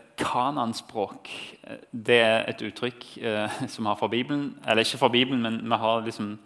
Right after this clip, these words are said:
hentet kanan fra Bibelen, og det er som der kristne snakker så internt at ingen forstår noen ting. Det handler om å være herlig frelst i lammets blod, for eksempel. Eh, men en menighet der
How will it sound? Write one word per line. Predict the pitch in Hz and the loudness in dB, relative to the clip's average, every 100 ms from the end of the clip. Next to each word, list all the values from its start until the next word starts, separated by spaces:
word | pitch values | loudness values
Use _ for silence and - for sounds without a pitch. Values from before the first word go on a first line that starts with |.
| - | -14
hentet | - 110 - 113 110 | -8 -6 -2 -2 -2
kanan | - 110 123 120 107 | -2 0 0 -4 -4
fra | 110 | -6
Bibelen, | 110 127 131 135 - - - - - | -4 -6 -8 -10 -14 -18 -20 -20 -4
og | 120 | 2
det | 113 | 4
er | 113 | 4
som | 110 107 | 0 -4
der | - 117 110 | -4 2 2
kristne | - 110 - 117 | 0 -10 -8 -8
snakker | 110 101 - 117 | -6 -8 -6 -8
så | |
internt | 107 104 - 101 110 | -6 -6 -2 -2 -2
at | 110 | -6
ingen | 98 98 101 | -6 -8 -8
forstår | 104 - 104 | -10 -8 -6
noen | 101 98 101 | -6 -8 -10
ting. | - 107 | -10 -4
Det | 110 | -2
handler | 104 101 | -2 -4
om | 107 | 0
å | 104 | 0
være | - - | -2 -4
herlig | 107 90 101 - | -4 -2 -6 -6
frelst | 113 110 107 | -8 -8 -6
i | 107 | -2
lammets | 95 101 104 107 | -2 -2 -10 -6
blod, | 104 104 | -6 -6
for | - 107 | -10 -8
eksempel. | 104 110 113 113 _ - - - - - - - - - - | -8 -8 -12 -14 _ -20 -20 -18 -18 -18 -20 -20 -20 -14 4
Eh, | 131 143 156 160 - - - - - - - - - _ _ _ - | 8 12 10 8 2 -10 -16 -20 -20 -18 -18 -18 -20 _ _ _ 4
men | 165 | 6
en | 190 190 | 8 10
menighet | 156 143 180 170 - | 10 10 6 6 8
der | 156 156 | 8 8